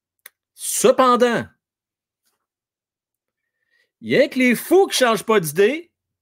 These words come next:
Puis si l'offre sur la table, qui est la meilleure, est celle du Canadien de Montréal,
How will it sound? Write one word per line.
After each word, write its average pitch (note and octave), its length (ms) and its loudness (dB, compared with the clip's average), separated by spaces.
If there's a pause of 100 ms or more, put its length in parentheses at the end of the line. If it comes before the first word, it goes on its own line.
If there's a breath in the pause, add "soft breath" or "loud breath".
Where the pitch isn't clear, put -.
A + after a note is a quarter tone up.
(840 soft breath)
Puis E3+ 120 -8
si F4+ 360 0
l'offre C4 480 -2 (120)
sur - 280 -6
la G3+ 160 -2
table, G3+ 580 -6 (840)
qui - 120 -6
est - 20 0
la F3 140 0
meilleure, F#3+ 440 -2
est C3 140 -6
celle A#3 260 -4
du E3 60 -14
Canadien F#3 380 -2
de G3 40 -8
Montréal, E3 760 -6